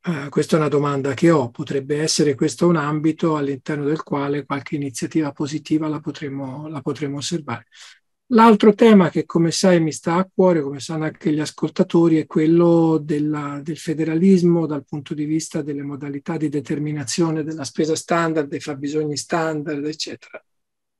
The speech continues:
È un tema che potrebbe in qualche modo ritrovare uno spazio un pochino più ampio tra il Ministero degli Affari Regionali e il Ministero dell'Economia e delle Finanze.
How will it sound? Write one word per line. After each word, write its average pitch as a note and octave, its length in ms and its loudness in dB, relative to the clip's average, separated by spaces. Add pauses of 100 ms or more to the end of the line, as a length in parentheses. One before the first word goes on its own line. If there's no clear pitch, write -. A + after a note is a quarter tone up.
(220)
È - 140 0
un G#3 180 8
tema F#3 320 8
che E3+ 160 2
potrebbe E3 520 2
in D#3 60 -4
qualche E3 280 -4
modo D#3+ 360 0
ritrovare D3+ 440 -4
uno D3+ 160 -6
spazio D3 880 -2
un D3+ 140 -10
pochino D#3 460 -4
più F3 200 0
ampio D3+ 680 2
tra D3+ 160 -8
il D3 80 -4
Ministero C#3+ 1000 -2
degli D#3 180 -6
Affari D#3 300 0
Regionali D3+ 540 0
e C#3+ 40 0
il C#3+ 60 -4
Ministero C#3+ 440 -2
dell'Economia C#3 540 -4
e C3+ 40 -6
delle C3+ 180 -6
Finanze. - 520 -16